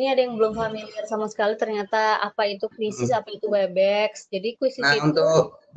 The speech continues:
Speaker 2: mungkin
Speaker 1: Hmm.
Speaker 2: sebelum, eh, besok, eh, yang ingin mencoba Quizzes silahkan dibuka saja di, atau bisa download langsung aplikasi Quizzes. Di situ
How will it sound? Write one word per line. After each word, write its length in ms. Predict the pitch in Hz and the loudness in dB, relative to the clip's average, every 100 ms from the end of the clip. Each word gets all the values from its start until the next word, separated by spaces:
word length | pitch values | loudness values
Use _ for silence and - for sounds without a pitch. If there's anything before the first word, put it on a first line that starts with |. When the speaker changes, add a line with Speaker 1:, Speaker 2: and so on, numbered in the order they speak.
| 165 | -10
Speaker 2:
mungkin 320 | - 165 226 220 | 2 4 6 4
Speaker 1:
Hmm. 60 | |
Speaker 2:
sebelum, 320 | 202 175 180 180 175 | 0 0 6 8 6
eh, 400 | - 165 165 165 | 4 4 4 4
besok, 480 | 151 135 - - - - 151 | 4 4 4 0 0 0 2
eh, 400 | 151 151 135 147 | 4 4 4 4
yang 240 | 151 151 | 2 4
ingin 240 | 160 160 | 6 6
mencoba 480 | 156 156 151 147 143 | 6 6 4 2 2
Quizzes 320 | 139 135 240 | 2 0 0
silahkan 320 | 151 147 196 196 | 0 2 4 4
dibuka 640 | 165 165 170 165 165 160 | 4 4 2 -2 0 2
saja 240 | 170 190 | 4 2
di, 160 | 139 131 - | 2 0 0
atau 240 | 160 170 | 0 2
bisa 160 | 180 185 | 4 4
download 320 | 175 170 165 | 6 6 6
langsung 320 | 160 156 185 | 6 6 6
aplikasi 560 | 160 160 156 151 160 156 | 6 4 2 2 2 0
Quizzes. 400 | 139 135 220 196 | 0 2 0 0
Di 80 | 180 | -2
situ 240 | 165 | -4